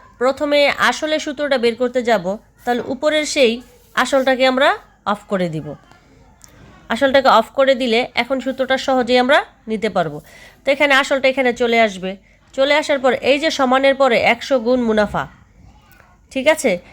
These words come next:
এই একশো গুণ মুনাফা এখানে লিখে নিব। লিখে নেওয়ার পরে এখন এই যে মুনাফার হার গুণ সময়, এটা যদি সমানের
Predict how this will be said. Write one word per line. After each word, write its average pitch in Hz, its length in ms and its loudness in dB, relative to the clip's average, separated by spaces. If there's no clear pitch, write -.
এই 240 80 2
একশো 269 380 0
গুণ 285 200 -4
মুনাফা 262 400 0
এখানে 233 320 -4
লিখে 208 240 -4
নিব। 151 240 -6
লিখে 247 340 -6
নেওয়ার 285 240 2
পরে 226 240 0
এখন 220 220 -2
এই 269 240 -2
যে 294 80 -4
মুনাফার 269 440 0
হার 214 400 2
গুণ 240 260 -4
সময়, 202 400 -2
এটা 269 200 2
যদি 277 220 -4
সমানের 262 460 2